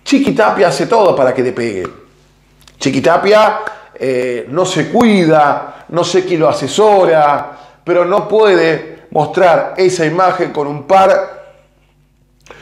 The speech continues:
donde lo tiene como un subordinado,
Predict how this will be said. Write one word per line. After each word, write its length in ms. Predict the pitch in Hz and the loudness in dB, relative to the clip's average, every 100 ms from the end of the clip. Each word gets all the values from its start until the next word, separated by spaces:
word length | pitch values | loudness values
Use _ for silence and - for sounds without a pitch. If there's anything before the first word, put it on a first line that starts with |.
| - - - | -20 -18 -2
donde 540 | 165 165 151 151 139 | 0 0 0 0 2
lo 160 | 139 156 | 0 -2
tiene 260 | 160 180 | 0 -2
como 200 | 170 156 | 0 -2
un 100 | 185 | -4
subordinado, 1200 | 156 180 165 170 160 170 208 226 226 226 - - | -2 2 4 4 4 4 4 4 2 -2 -8 -18